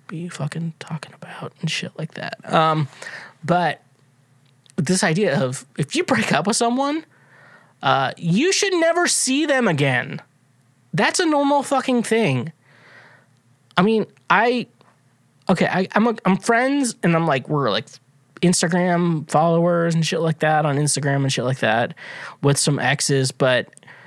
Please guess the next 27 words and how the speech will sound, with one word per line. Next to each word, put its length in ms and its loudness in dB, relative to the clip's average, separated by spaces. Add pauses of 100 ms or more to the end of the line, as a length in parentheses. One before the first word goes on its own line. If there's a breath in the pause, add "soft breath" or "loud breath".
(1300 loud breath)
we 320 4
have 100 0
maintained 880 0
good 300 2
boundaries 640 2
of, 640 2
uh, 380 2 (960 loud breath)
we 340 2
wanna, 320 2
like, 340 0 (180)
know 280 4
what's 180 2
going 240 2
on 140 2
in 60 2
each 120 -2
other's 260 2
lives, 380 0
but, 400 0
uh, 420 2
we 200 2
don't 160 0
wanna 160 2
fuck 260 0
each 160 0
other 220 2
anymore. 520 -2